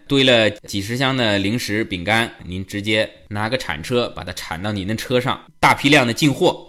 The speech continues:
在蒙特利尔这边，很多便利店都是咱们华人开的啊，可能甚至有说法超过一半以上。咱们华人比较能吃苦嘛，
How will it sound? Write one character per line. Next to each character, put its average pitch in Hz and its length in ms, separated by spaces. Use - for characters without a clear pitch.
在 160 140
蒙 117 160
特 160 100
利 190 100
尔 113 120
这 135 120
边， 120 240
很 95 220
多 120 100
便 156 220
利 139 100
店 131 320
都 117 140
是 117 160
咱 95 160
们 101 100
华 98 220
人 117 140
开 127 180
的 123 80
啊， 85 220
可 - 100
能 98 160
甚 123 220
至 107 240
有 98 100
说 123 160
法 76 140
超 - 180
过 120 160
一 110 80
半 127 180
以 - 60
上。 135 200
咱 120 140
们 135 60
华 131 160
人 147 140
比 120 80
较 113 140
能 113 120
吃 - 160
苦 151 200
嘛， 82 160